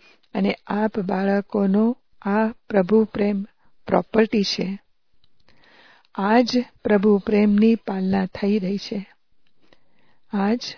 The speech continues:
પ્રભુ પ્રેમથી પાલના થઈ રહી છે.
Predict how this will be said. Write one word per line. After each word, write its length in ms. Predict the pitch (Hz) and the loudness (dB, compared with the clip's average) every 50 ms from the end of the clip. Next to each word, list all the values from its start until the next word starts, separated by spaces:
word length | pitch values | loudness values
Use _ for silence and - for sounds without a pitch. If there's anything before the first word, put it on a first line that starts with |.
| _ _ - | _ _ -4
પ્રભુ 320 | - 214 202 190 214 208 | 0 0 2 4 2 2
પ્રેમથી 600 | 180 - - 185 196 214 214 208 - - 240 247 | 2 2 2 4 6 6 4 4 2 2 2 2
પાલના 480 | 233 - - - 190 190 190 196 208 196 | 2 0 -4 -6 -4 -2 -2 -2 -2 -2
થઈ 280 | 190 - - 202 196 190 | -4 -4 -2 0 0 0
રહી 320 | 180 180 170 - - 233 | 0 -2 -4 -4 -4 -6
છે. 280 | - - - 220 180 | -6 -6 -8 -8 -10